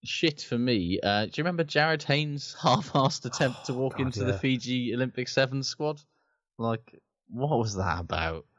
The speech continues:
Speaker 2: Well, didn't they win a tournament where he played for, like, one minute and missed a tackle?
Speaker 1: Yeah.
Speaker 2: And then he was, like, stood on the podium dancing around with a cup in his
Speaker 1: Yeah,
Speaker 2: hand
Speaker 1: it's
Speaker 2: and all
Speaker 1: like, get, get, it's like the arrogance of him assuming that he could walk off an N F L field into an Olympic team for a sport he'd never actually played.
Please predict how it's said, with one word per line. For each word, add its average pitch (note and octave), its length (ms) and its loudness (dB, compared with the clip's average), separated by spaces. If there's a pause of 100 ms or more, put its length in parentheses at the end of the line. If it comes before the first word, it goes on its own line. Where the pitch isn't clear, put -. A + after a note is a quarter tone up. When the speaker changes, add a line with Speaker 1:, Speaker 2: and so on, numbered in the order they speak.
Speaker 2:
Well, C#3 80 2
didn't A3+ 180 0
they B3+ 120 4
win A3+ 160 4
a G#3 40 6
tournament G#3 460 2
where A2 80 2
he A2+ 80 6
played A#2 280 4
for, A#2 100 -2
like, A#2+ 140 0
one A#2 220 4
minute C3 220 6
and G2+ 80 -2
missed G#2+ 180 0
a G2 40 -2
tackle? G#2 440 4 (560)
Speaker 1:
Yeah. A#2 160 2
Speaker 2:
And C3+ 80 6
then C3 80 6
he C3 60 10
was, B2+ 120 4
like, B2+ 160 2
stood C3+ 140 4
on C3 60 6
the B2+ 60 6
podium C3 420 4
dancing A#2 340 0
around A#2+ 280 6
with G2+ 120 0
a G2+ 60 0
cup - 260 6
in A2+ 80 6
his A2 80 6
Speaker 1:
Yeah, G#2 80 6
Speaker 2:
hand G#2 140 0
Speaker 1:
it's G#2 120 0
Speaker 2:
and G#2 80 2
all B2+ 60 4
Speaker 1:
like, A#2+ 220 -2
get, C3 200 6 (320)
get, C#3 180 0 (160)
it's - 160 -10
like D#3 180 2
the F3 120 4
arrogance C3+ 640 2
of F2+ 80 0
him E2 140 0
assuming F2 460 2
that C#2 80 0
he E2 100 2
could F#2 240 0
walk F#2+ 240 6
off F#2+ 180 4
an F#2+ 80 6
N F2+ 120 6
F F2 140 0
L F2+ 180 4
field E2+ 380 0
into F2+ 220 -2
an E2+ 60 2
Olympic F2 460 2
team E2 260 0
for - 100 -2
a - 20 0
sport F2 380 4
he'd E2 160 -4
never D#2+ 340 4
actually C#2+ 400 -4
played. E2 520 2